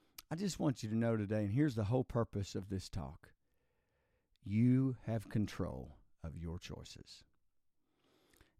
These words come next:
Don't let life just happen to you. Because if you let life just happen, you may not like it. But if you decide, "I'm gonna make the choices for my own life.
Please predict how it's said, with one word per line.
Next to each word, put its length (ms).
Don't 420
let 220
life 380
just 260
happen 640
to 120
you. 240
Because 340
if 160
you 200
let 240
life 340
just 360
happen, 540
you 100
may 240
not 260
like 300
it. 140
But 120
if 140
you 300
decide, 840
"I'm 160
gonna 160
make 220
the 80
choices 680
for 180
my 120
own 280
life. 360